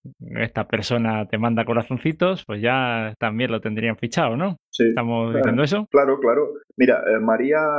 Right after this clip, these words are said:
Speaker 2: Lázaro, que es profesora de marketing digital en diferentes universidades y todo esto, mm, comenta textualmente, "Al adquirir Gify, eh, Facebook obtiene acceso a los datos que Gify rastrea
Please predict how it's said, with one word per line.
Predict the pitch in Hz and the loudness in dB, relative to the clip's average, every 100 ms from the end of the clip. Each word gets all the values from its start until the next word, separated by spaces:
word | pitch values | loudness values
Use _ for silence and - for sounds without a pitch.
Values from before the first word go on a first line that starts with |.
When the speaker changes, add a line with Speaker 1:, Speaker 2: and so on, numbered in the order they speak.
| 135 | 0
Speaker 2:
Lázaro, | 139 151 131 135 226 _ _ _ _ _ _ _ | 0 0 0 0 -4 _ _ _ _ _ _ _
que | 127 | 2
es | 117 | 2
profesora | - 131 127 131 127 | 2 0 2 2 2
de | 123 | 2
marketing | 120 120 117 117 113 110 | 0 -2 -2 2 2 0
digital | 104 107 104 117 120 107 | -4 -6 0 2 2 0
en | 104 98 | -2 -4
diferentes | 98 95 101 98 | -4 -4 -4 -4
universidades | 104 95 87 - 87 113 117 92 82 - | -6 -2 -2 -2 0 2 2 0 -2 -4
y | |
todo | - 107 110 | -2 0 0
esto, | - - 123 - _ - | -2 -4 -4 -6 _ -4
mm, | 110 107 107 - | -2 0 -4 -6
comenta | - 101 101 90 82 80 - - - | 0 2 2 -2 -4 -6 -10 -12 -4
textualmente, | - - 110 95 85 80 80 | -4 2 2 2 -2 -2 2
"Al | 87 104 | 2 2
adquirir | 101 107 123 143 | 2 2 2 2
Gify, | 143 151 151 151 | -2 0 2 2
eh, | 151 - _ 107 110 107 104 - 123 | -4 -12 _ 0 2 2 0 0 0
Facebook | 135 131 156 151 - | 0 2 0 0 0
obtiene | 226 - 123 139 | 0 2 0 2
acceso | 127 131 123 143 | 0 0 2 2
a | |
los | 117 107 - | 2 2 2
datos | 135 147 151 | 2 2 2
que | 113 | 0
Gify | 131 131 131 143 | 0 2 2 2
rastrea | 110 104 - 131 127 104 - | 2 0 2 2 2 2 -2